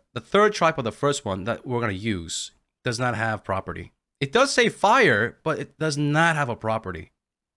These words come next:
Okay, it's like a little debate, but you're gonna be using this anyways. So, like, your two hardest hitting, hitting abilities don't have property. If Slayer could use Umar Lasness, it would be just insanely broken. Bleed Rune is five to six percent damage. Holding gauge skills versus holding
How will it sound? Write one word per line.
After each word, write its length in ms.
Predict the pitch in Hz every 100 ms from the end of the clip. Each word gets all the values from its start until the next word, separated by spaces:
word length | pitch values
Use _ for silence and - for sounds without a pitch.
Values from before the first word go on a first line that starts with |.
| _ _ -
Okay, 80 | 107
it's 100 | 147
like 100 | 143
a 40 |
little 160 | 147 127
debate, 640 | - 87 92 82 - - _ _ _ _ -
but 60 |
you're 60 | 123
gonna 160 | 120 107
be 80 |
using 220 | 98 98 90
this 140 | 87
anyways. 460 | 101 85 - - - _ _ _ _ _ _
So, 300 | - 107 95 - -
like, 180 | 101 -
your 180 | - 101
two 240 | - - 135
hardest 260 | 143 117
hitting, 220 | 110 104 -
hitting 240 | 135 127
abilities 500 | 95 101 110 90 85
don't 140 | 95 92
have 180 | 95
property. 440 | - 98 92 92 92 -
If 140 | 143
Slayer 340 | - 220 349 330
could 140 | 170
use 200 | 135 131 131
Umar 300 | 120 139 101
Lasness, 580 | 92 92 147 165 - _ _ -
it 100 | 135
would 240 | 131 110
be 140 | 117 98
just 320 | - 104 - 120
insanely 640 | 110 101 - 123 123 120
broken. 500 | 104 101 95 87 95 -
Bleed 220 | 117 127
Rune 560 | 110 120 131 135 135 131
is 180 | 117 104
five 300 | - 120 120
to 60 | -
six 200 | - -
percent 380 | 117 - 107 87
damage. 540 | 127 151 151 139 -
Holding 320 | 202 220 233 156
gauge 280 | 143 147
skills 400 | - 139 139 135
versus 480 | - 120 120 123 113
holding 680 | - 110 117 120 120 120